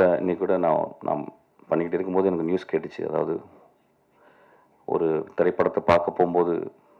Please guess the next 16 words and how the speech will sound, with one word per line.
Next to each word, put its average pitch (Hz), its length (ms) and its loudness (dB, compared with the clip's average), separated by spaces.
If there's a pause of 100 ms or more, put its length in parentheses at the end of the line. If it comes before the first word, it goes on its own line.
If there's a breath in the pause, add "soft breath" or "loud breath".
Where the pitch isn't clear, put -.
(140)
அந்த 80 180 0
திரைப்பட 87 420 0
நடிகர் 82 340 0
அங்க 80 200 -2
வந்து 82 380 -4 (840 loud breath)
அதனால 95 480 4
மக்கள் 90 360 2 (340)
வேகமா 87 380 4
ஓடி 82 260 4
போயிட்டு 80 400 -2
ஒரு, 82 200 -8
ஒரு, 78 400 -10 (100)
ஒரு - 160 -12
பெண் 82 220 2
இறந்துட்டாங்கன்னு 80 540 -2
சொல்லிட்டு. - 240 -20